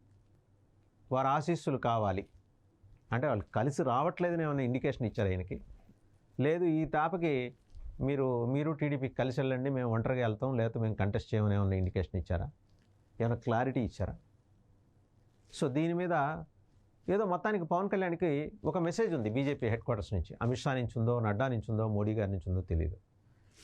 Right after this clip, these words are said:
"ఈ తాపకి ఇట్లా కానివ్వండి, తెలంగాణలో కలిసి వెళ్ళామని." తర్వాత మొన్న కూడా కిషన్ రెడ్డి గారు మాట్లాడుతూ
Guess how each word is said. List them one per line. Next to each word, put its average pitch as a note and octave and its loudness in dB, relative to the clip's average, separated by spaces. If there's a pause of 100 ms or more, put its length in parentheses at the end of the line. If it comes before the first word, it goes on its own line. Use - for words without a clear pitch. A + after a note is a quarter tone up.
"ఈ D#3 0
తాపకి F3 0
ఇట్లా D3 0
కానివ్వండి, C#3+ -2
తెలంగాణలో C#3+ 0
కలిసి A#2 0
వెళ్ళామని." F#2+ 2
తర్వాత G3+ 2
మొన్న F3 2
కూడా A3+ 0
కిషన్ F3 -2
రెడ్డి E3+ 0
గారు D#3 0
మాట్లాడుతూ C3+ 0